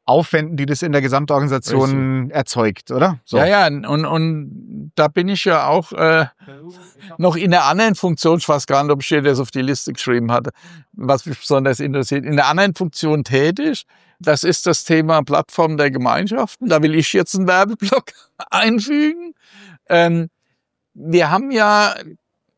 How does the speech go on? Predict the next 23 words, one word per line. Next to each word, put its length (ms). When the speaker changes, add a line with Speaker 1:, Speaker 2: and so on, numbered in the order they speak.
Speaker 2:
als 280
Bereitschaften 1120
diese 300
Idee 320
eingebracht, 680
die 80
vom 200
A 200
E 60
D 220
übernommen 600
worden 380
ist 240
und 160
jetzt 320
auch 180
in 160
der 100
Umsetzung 600
ist, 260
ähm, 460
einer 400
Struktur, 840